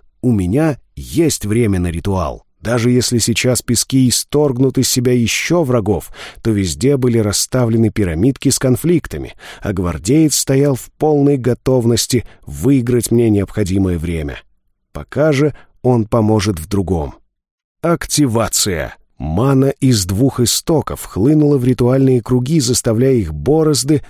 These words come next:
на красноватом камне сиять голубым. Я не собирался экономить ману. Половина моей, три четверти гвардейца, оба ручейка, всё пойдёт в дело.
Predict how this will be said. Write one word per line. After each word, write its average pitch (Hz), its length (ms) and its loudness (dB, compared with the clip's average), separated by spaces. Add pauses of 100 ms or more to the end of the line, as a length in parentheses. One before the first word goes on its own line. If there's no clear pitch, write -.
(120)
на 120 120 2
красноватом 127 600 0
камне 120 400 2
сиять 107 560 -2
голубым. 85 680 -2 (400)
Я 135 280 0
не 131 160 4
собирался 127 680 0
экономить 104 480 0
ману. 82 480 -6
Половина 117 560 0
моей, 123 760 0
три 139 200 2
четверти 135 600 0
гвардейца, 117 840 0 (260)
оба 143 320 2
ручейка, 135 720 0
всё - 440 -2
пойдёт 131 500 0
в 85 100 -6
дело. 78 420 -4